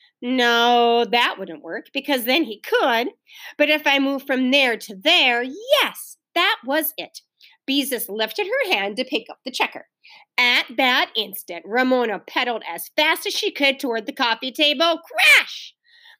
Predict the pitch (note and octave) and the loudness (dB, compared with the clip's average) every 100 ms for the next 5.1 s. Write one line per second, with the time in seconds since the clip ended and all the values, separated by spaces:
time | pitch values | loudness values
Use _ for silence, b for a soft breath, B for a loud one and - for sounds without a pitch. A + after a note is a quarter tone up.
0 | _ D4+ - F4+ F4+ G#4 F#4 - _ _ | _ -4 -2 -2 -2 -4 -8 -10 _ _
1 | _ _ _ A#3 A#3 F4+ A4+ G4+ C4 E3 | _ _ _ -12 -6 -4 -4 -6 -10 -10
2 | G3+ A#3+ B3 B3+ D#4 D#4+ - D4 C4+ - | -8 -4 -2 0 0 -2 -2 -2 -2 -4
3 | A3 G3 F#3+ A#3 F#4 B3 G#3 G3 G3+ F#3 | -8 -8 -6 2 4 2 -2 -8 -10 -10
4 | F#3 E3 - _ _ b - A4 A4 F#4+ | -12 -14 -16 _ _ b -8 -6 -4 -4
5 | D4 | -4